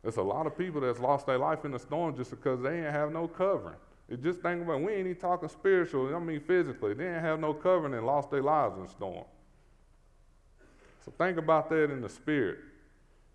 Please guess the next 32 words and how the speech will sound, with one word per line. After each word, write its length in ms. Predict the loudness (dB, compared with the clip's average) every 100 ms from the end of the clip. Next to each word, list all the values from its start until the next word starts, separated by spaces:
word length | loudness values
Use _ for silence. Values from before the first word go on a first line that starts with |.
| -20
If 80 | -8
you 100 | -4
have 220 | -2 -2
no 160 | 0 -2
covering 420 | 2 2 2 -2
in 80 | -6
the 60 | -8
spirit, 460 | -8 -4 -2 -4 -12 -20 -20 _ _ _ -20 _
the 80 | -8
devil 340 | 2 2 2
gonna 380 | -4 -8 -8 -12 -16 -20 _ -2
tear 180 | 0 0
you 180 | -2 -10
slap 440 | 0 2 2 2
up. 260 | 0 0 -8 -20 -20 -20 -20 _ -20 _ -20 -20 -20 -20 _ _ -20 _ _ -12
You 100 | -2
know, 240 | 2 4
it's 120 | 4
already 360 | 4 6 6 4
hard 380 | 6 8 8 4
enough 300 | 2 0 2
as 160 | 0
it 100 | 2
is 220 | 0 0 2
with 320 | 0 0 0
Christ. 300 | 2 2 0
Now 140 | -6
think 260 | -2 -2 0
about 320 | 2 2 4
it 100 | 0
without 420 | 0 4 4 4
Christ. 380 | 0 0 -2